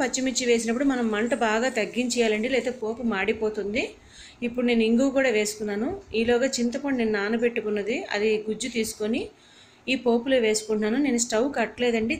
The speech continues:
చిన్న మంట మీదే పెట్టాను. పెద్ద మంట అయితే పోపు మాడిపోతుంది. చిన్న మంట మీదే ఈ చింతపండు గుజ్జు కూడా పోపుతో పాటు ఉడికిపోతే చాలా టేస్ట్గా ఉంటుంది. మేము క్రిస్పీగా మరీ తింటాం అనేవాళ్ళు పోపు వి-, విడిగా పెట్టుకోండి.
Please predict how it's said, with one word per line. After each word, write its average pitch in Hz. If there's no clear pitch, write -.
చిన్న 233
మంట 247
మీదే 240
పెట్టాను. 214
పెద్ద 240
మంట 247
అయితే 247
పోపు 233
మాడిపోతుంది. 214
చిన్న 233
మంట 233
మీదే 226
ఈ 233
చింతపండు 269
గుజ్జు 240
కూడా 294
పోపుతో 277
పాటు 269
ఉడికిపోతే 240
చాలా 233
టేస్ట్గా 226
ఉంటుంది. 220
మేము 262
క్రిస్పీగా 269
మరీ 269
తింటాం 262
అనేవాళ్ళు 262
పోపు 247
వి-, 220
విడిగా 240
పెట్టుకోండి. 214